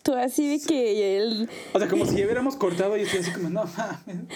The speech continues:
Speaker 1: El
Speaker 2: Sí,
Speaker 1: dramón.
Speaker 2: güey. <laughs> Porque dice de que, ¿cómo dice? Dice,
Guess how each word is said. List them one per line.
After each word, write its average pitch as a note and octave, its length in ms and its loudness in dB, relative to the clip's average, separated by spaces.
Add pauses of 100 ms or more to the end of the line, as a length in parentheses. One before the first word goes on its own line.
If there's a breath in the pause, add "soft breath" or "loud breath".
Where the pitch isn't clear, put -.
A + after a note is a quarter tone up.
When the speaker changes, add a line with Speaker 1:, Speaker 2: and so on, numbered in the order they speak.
(260 loud breath)
Speaker 1:
El B3+ 180 2
Speaker 2:
Sí, A#3+ 100 2
Speaker 1:
dramón. C4+ 500 2
Speaker 2:
güey. D4 160 2
<laughs> F#4+ 1500 -2
Porque F#3 300 2
dice F#3 200 2
de F#3+ 160 0
que, E3 720 2 (600 loud breath)
¿cómo G#3 180 0
dice? D3 280 0
Dice, C3 680 0